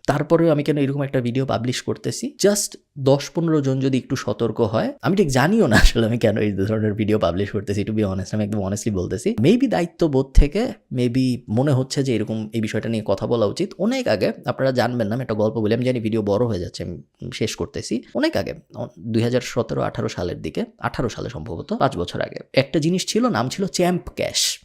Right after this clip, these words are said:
অনেক বাংলাদেশি গ্রামগঞ্জে জনপ্রিয় হওয়া শুরু হইলো যে, "চ্যাম্প ক্যাশ, আমি তোমাকে অ্যাকাউন্ট খোলাই দিব, তুমি তারপর আরো পাঁচজনকে, দুইজনকে অ্যাকাউন্ট খোলাবা, ওই দুইজন আরো যতজনকে অ্যাকাউন্ট খোলাবা", একটা পিরামিড স্কিম।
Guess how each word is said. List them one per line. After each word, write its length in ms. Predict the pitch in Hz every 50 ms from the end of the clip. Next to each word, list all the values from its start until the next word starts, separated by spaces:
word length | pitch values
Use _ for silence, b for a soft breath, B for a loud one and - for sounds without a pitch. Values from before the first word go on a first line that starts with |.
| -
অনেক 300 | 240 254 254 202 170 147
বাংলাদেশি 440 | 139 127 127 123 120 113 113 - 123
গ্রামগঞ্জে 520 | 110 127 117 117 107 117 113 110 110 107 107
জনপ্রিয় 400 | 107 104 107 104 - 120 110 104
হওয়া 140 | 104 101
শুরু 260 | 101 - 110 104 107 104
হইলো 240 | 110 113 123 143
যে, 100 | 139 107
"চ্যাম্প 280 | 101 - 113 110 104 -
ক্যাশ, 180 | - 107 - 110
আমি 140 | 104 107
তোমাকে 280 | - 110 104 107 - 110
অ্যাকাউন্ট 320 | 104 - - 107 110 104
খোলাই 240 | - - 110 107 107
দিব, 180 | 113 147 147 131
তুমি 220 | - 113 107 110
তারপর 240 | 107 104 - 113 104
আরো 160 | 104 107 110
পাঁচজনকে, 400 | - 117 107 98 113 110 113 104
দুইজনকে 320 | 104 110 110 110 113 110 113
অ্যাকাউন্ট 280 | 110 - 113 113 113
খোলাবা, 320 | - 139 151 160 156 143 117
ওই 120 | 110 107
দুইজন 260 | 107 113 104 113 107
আরো 140 | 104 110 113
যতজনকে 400 | 110 113 113 120 120 123 117 123
অ্যাকাউন্ট 280 | 113 113 123 127 151 -
খোলাবা", 180 | 247 339 370
একটা 120 | 349 285 -
পিরামিড 320 | - 160 135 113 101 90 -
স্কিম। 280 | - - 80 73 71